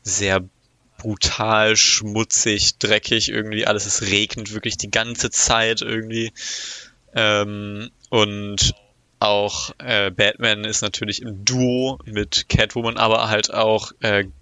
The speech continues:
Gordon, der von Jeffrey Wright gespielt wird, der auch eine super Rolle sch-, macht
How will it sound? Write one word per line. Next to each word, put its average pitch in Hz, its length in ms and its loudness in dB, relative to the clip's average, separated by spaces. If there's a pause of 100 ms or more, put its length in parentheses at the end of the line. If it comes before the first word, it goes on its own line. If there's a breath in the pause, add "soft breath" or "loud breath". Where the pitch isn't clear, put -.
(120)
Gordon, 120 560 0 (840)
der 101 120 -2
von 98 180 -8
Jeffrey 101 320 0
Wright 107 240 0
gespielt 120 400 -6
wird, 123 180 -4 (440 loud breath)
der 104 80 -8
auch 113 80 -2
eine 101 160 -6
super 101 360 -2
Rolle 110 280 2
sch-, - 160 -4 (540)
macht - 540 -4